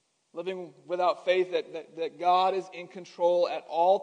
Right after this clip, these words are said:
times, living without love, without acknowledging and accepting, receiving and knowing the love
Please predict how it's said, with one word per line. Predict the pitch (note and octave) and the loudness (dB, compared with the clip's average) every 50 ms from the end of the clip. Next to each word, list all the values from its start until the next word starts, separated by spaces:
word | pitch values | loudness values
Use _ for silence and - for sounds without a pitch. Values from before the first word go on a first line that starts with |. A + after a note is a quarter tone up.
| - - | -4 -8
times, | - F3+ E3+ D#3 D3 D3 C#3+ C#3+ C#3+ _ - _ _ _ _ _ _ _ _ _ _ _ _ _ _ _ _ _ _ _ _ _ _ _ _ _ _ _ _ _ | -6 -6 -6 -6 -8 -12 -18 -20 _ _ -20 _ _ _ _ _ _ _ _ _ _ _ _ _ _ _ _ _ _ _ _ _ _ _ _ _ _ _ _ _
living | E3 G3 G3+ A3 A3 | -2 0 0 2 2
without | A3 G#3+ G#3 G#3+ G#3 G3 E3 F#3 | 4 6 8 8 6 6 2 2
love, | F#3 F#3+ F#3+ F3+ D#3+ D#3+ E3+ E3+ - - - - - - - | 4 6 8 8 8 6 4 2 -4 -14 -18 -20 -20 -8 -8
without | F#3+ G3 G3 F#3+ G3 - - | -6 0 2 2 2 2 -2
acknowledging | F3+ E3+ F#3 F#3+ F#3+ G#3 G#3+ A#3 G#3+ F#3 A3 A3 G#3 | -12 -8 -2 2 4 4 4 4 2 -2 -4 -6 -4
and | G3 F#3+ | -6 -8
accepting, | E3+ - - G#3+ G#3+ G#3 G#3 A3+ G#3+ G#3 | -10 -8 -2 -2 -2 0 -2 -8 -8 -4
receiving | F#3+ F#3 F3 - - A3 A3 G3+ A3 G#3+ G#3+ | -4 -6 -6 -6 -10 -10 -8 -8 -8 -8 -8
and | G#3+ G3+ F#3+ F#3 | -10 -10 -2 2
knowing | G3 G3+ G#3+ A#3 A#3+ A#3 G3+ | 2 2 4 2 -4 -4 -2
the | A3 G#3 | -4 0
love | F#3 F#3+ G3 G3+ G#3+ G#3+ G#3+ | 2 4 6 8 6 6 6